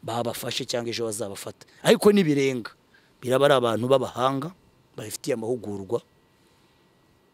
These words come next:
Si ubwa mbere, si ubwa, ntibizaba n'ubwa nyuma uzumva abantu bapfuye kabisa. Ahubwo niyo mpamvu uvuga ngo abantu bitonde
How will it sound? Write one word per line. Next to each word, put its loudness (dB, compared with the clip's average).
Si -4
ubwa -2
mbere, -2
si -6
ubwa, -2
ntibizaba 2
n'ubwa -2
nyuma -8
uzumva -8
abantu -10
bapfuye -10
kabisa. -10
Ahubwo 2
niyo 0
mpamvu 4
uvuga 2
ngo 6
abantu 2
bitonde 2